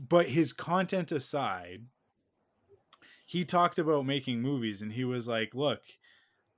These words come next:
I make these movies for nothing," right? Like, we make them as cheap as we can. And, like, they're funded by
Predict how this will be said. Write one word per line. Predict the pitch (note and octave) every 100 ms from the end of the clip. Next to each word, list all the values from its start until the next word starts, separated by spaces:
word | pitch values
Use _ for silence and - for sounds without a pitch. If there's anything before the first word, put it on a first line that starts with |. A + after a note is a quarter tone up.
| _
I | B2+
make | C3+ D#3 G3
these | F#3+
movies | D#3+ D#3 D3 C#3
for | - B2+
nothing," | B2 A#2 - F2+ F#2+ B2 C3+ _ _ _ _
right? | A#2 A#2 A#2+
Like, | A2+
we | B2
make | B2+ C3+
them | C3+ B2+
as | A2+
cheap | - D3+
as | D3 B2+
we | B2+
can. | A#2 F#2+ F#2 A#2+ C3 _ _ _ _ _ _ _ _ _ _ _ _ _ _ -
And, | C3 B2+ B2 B2+ A#2+ A#2+ _ D3+
like, | D3 C3+
they're | C#3+ A#2+
funded | - D#3 D#3 D#3 D#3 D#3 D3+ D#3 C3+
by | B2 A#2 A#2 A2+ A2+ A2+ A2 G#2+